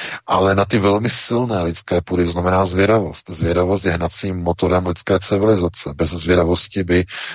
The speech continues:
nebyly objeveny kontinenty, ne-, nebylo, nebyl by dobýván vesmír, technologie, fyzika, chemie, nic,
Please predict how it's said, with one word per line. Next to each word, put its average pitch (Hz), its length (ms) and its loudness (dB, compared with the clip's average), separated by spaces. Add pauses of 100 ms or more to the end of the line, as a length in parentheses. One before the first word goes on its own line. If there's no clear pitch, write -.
(180)
nebyly 87 500 4
objeveny 87 600 0
kontinenty, 78 1160 -4 (440)
ne-, 78 200 0
nebylo, 78 680 2
nebyl 80 400 0
by 82 100 2
dobýván 85 480 0
vesmír, 82 560 -2 (420)
technologie, 87 680 0
fyzika, 92 480 -2
chemie, 90 460 -2
nic, 90 280 0